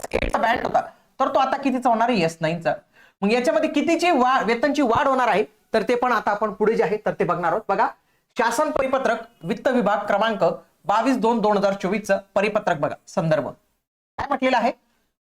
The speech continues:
उपरोक्त संदर्भीय विषयान्वये सर्व कर्मचाऱ्यांना सूचित करण्यात येते की संदर्भीय शासन परिपत्रक निर्णयान्वये सदर बहुउद्देशीय आरोग्य कर्मचारी, ज्याला आरोग्य सेवक वगैरे पण नाव दिलं जातं, यांना बक्षीस समिती अंतर्गत खंड दोन अन्वये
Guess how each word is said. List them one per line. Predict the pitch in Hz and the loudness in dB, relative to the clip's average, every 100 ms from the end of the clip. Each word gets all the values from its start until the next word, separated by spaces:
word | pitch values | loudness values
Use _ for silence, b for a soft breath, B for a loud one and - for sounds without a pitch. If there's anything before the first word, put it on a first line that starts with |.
| - | -6
उपरोक्त | 247 302 320 285 302 311 | 0 2 2 2 0 -2
संदर्भीय | - 240 277 247 208 | -2 2 4 4 4
विषयान्वये | 214 196 240 226 170 - _ _ _ _ - | 4 2 2 4 2 -2 _ _ _ _ -4
सर्व | 285 285 302 | 0 2 2
कर्मचाऱ्यांना | 302 240 240 233 208 220 | 2 2 2 2 2 2
सूचित | 220 196 269 262 | -2 -2 -2 0
करण्यात | 202 202 | 0 2
येते | 196 185 | 0 -4
की | 170 - - _ _ - | -6 -8 -14 _ _ -4
संदर्भीय | 233 247 294 294 311 311 | -2 2 2 4 2 2
शासन | 247 214 277 | 0 0 0
परिपत्रक | 247 233 233 - 196 | 0 0 0 0 -4
निर्णयान्वये | 170 180 226 254 247 175 185 _ _ _ | -2 0 2 2 2 0 -4 _ _ _
सदर | - 254 247 311 | -4 -2 2 2
बहुउद्देशीय | 277 240 269 196 202 247 269 | 2 2 2 2 0 0 2
आरोग्य | 220 214 220 233 | 2 2 0 0
कर्मचारी, | 233 196 202 196 156 - _ _ - | 0 2 2 2 0 -4 _ _ -4
ज्याला | 160 185 | 0 2
आरोग्य | 202 202 - 175 180 | 2 0 0 0 0
सेवक | 190 185 190 | 2 2 4
वगैरे | 185 175 | 2 0
पण | 190 185 | 0 0
नाव | 175 170 | 0 0
दिलं | 165 | 0
जातं, | 160 156 185 b b b - | 0 0 -4 b b b -2
यांना | 202 247 254 | 0 2 -2
बक्षीस | 185 151 269 302 302 | -2 -4 -2 -2 0
समिती | 294 262 269 | 2 0 0
अंतर्गत | 240 247 214 - _ - | 0 2 0 0 _ -6
खंड | 233 254 | -2 0
दोन | 285 - 269 | 2 2 2
अन्वये | 202 220 226 165 | 2 0 0 -2